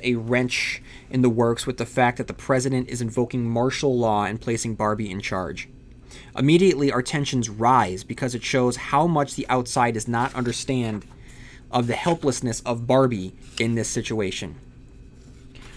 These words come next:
Barbie meets up with Missus Perkins, the late sheriff's wife, for advice on how to navigate the politics of the town now that he's been promoted. And King continues to lay on the dome imagery. On page two fifty-one,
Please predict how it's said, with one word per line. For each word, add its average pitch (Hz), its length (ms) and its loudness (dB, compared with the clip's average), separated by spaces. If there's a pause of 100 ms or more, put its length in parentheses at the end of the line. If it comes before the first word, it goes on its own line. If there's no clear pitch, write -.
(100)
Barbie 147 360 6
meets 170 260 4
up 147 100 0
with 131 120 -2
Missus 139 260 -2
Perkins, 226 480 -2
the 131 60 -2
late 120 200 2
sheriff's 123 460 2
wife, 117 280 0
for 127 200 0
advice 120 440 0
on 113 120 0
how 113 160 0
to 110 80 -2
navigate 113 520 -2
the - 60 -6
politics 117 640 -4
of 117 80 -4
the 107 60 -6
town 127 480 0
now 107 160 2
that 104 120 -2
he's 113 120 -4
been 107 220 -4
promoted. 104 540 -2 (800)
And 113 160 -4
King 165 280 2
continues 143 540 2
to 139 100 -2
lay 117 160 2
on 113 240 0
the 110 80 -4
dome 107 520 -2 (100)
imagery. 95 580 -6 (760)
On 110 80 -6
page 123 380 -4
two 139 340 2
fifty-one, 113 800 -4